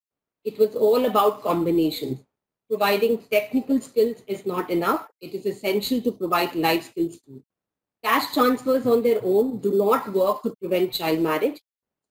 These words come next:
Scholarships for secondary school work far more effectively. I have a vision of eager becoming the world's best treasure chest for this evidence and for us, a community, to share and learn from each other. Combinations of programs make life difficult,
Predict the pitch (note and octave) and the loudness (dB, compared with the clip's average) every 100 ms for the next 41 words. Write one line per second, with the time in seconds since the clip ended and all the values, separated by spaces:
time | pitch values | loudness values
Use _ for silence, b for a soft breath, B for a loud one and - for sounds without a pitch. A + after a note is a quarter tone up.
0 | - G#3 A#3+ C4 - - - A3+ - - | -4 0 2 2 -2 -6 -6 -8 -4 -2
1 | G#3 G3 G3 - G3 E3+ F3 F#3+ F#3+ - | -2 -4 -8 -6 -4 0 0 0 -6 -16
2 | - F3 F#3+ F#3 F3+ F3 - C#3 - C3+ | -8 -4 -2 -2 -2 -6 -12 -14 -12 -12
3 | C3+ - _ _ _ _ _ _ _ G#3+ | -12 -14 _ _ _ _ _ _ _ -4
4 | A3+ C4 C4 G3+ A3+ A3+ C#4+ C#4+ A3+ A3+ | 0 2 0 2 2 2 0 2 0 -2
5 | G#3+ G#3 A#3+ G#3+ G#3+ G3+ G#3+ A3+ G#3+ F#3+ | -4 4 4 4 0 2 2 2 0 0
6 | A3 B3 - E3+ G3+ G#3+ - G#3 F#3 G3 | 0 0 -2 -4 -2 -2 -4 -2 0 0
7 | G3 - F#3 - - _ F3+ E3+ E3+ G3 | -2 0 -2 -4 -18 _ -8 -4 -2 0
8 | E3+ D#3+ E3+ F#3+ B3+ - F#3 G3 G3+ - | 0 0 0 0 -2 -2 -2 0 -2 0
9 | F#3+ - G#3+ G#3 F#3+ G3 G3 G3+ G3+ G#3 | -2 0 -2 0 2 2 0 -2 -4 -4
10 | - F3+ F#3+ F#3+ E3 F3 F#3 F#3 F3+ D#3+ | 0 0 2 0 0 2 0 -2 -2 -2
11 | - D3 C#3 - _ _ _ _ _ - | -4 -20 -20 -20 _ _ _ _ _ -6
12 | G3+ A3 A#3 B3 A#3+ C4+ B3+ B3 A3 G#3 | 0 4 4 2 0 0 0 0 2 2
13 | G#3 A3 A3+ - G#3 G3+ G3 E3+ G#3 - | 2 0 0 2 0 0 0 0 -2 -6
14 | D#3+ F3 - G#3 | -10 -10 -2 -2